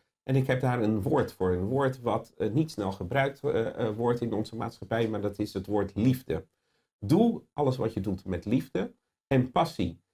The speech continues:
En dan vind je het namelijk leuk. En dan wordt het van leuk, ga je excelleren. Vanuit die excellentie ga je onderscheiden.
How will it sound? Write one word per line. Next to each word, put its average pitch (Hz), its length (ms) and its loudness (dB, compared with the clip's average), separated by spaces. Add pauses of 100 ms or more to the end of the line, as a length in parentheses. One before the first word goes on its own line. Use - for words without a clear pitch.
(240)
En 135 420 4
dan 170 300 2
vind 143 200 -2
je 123 80 -2
het 120 160 -2
namelijk 101 440 -2
leuk. 127 360 0 (260)
En 123 140 2
dan 143 200 4
wordt 143 180 2
het 127 120 -4
van 120 180 0
leuk, 139 300 2
ga 135 100 0
je 135 120 2
excelleren. 110 800 0
Vanuit 170 320 2
die - 140 -2
excellentie 151 580 -2
ga 131 120 -4
je 131 180 4
onderscheiden. 113 800 0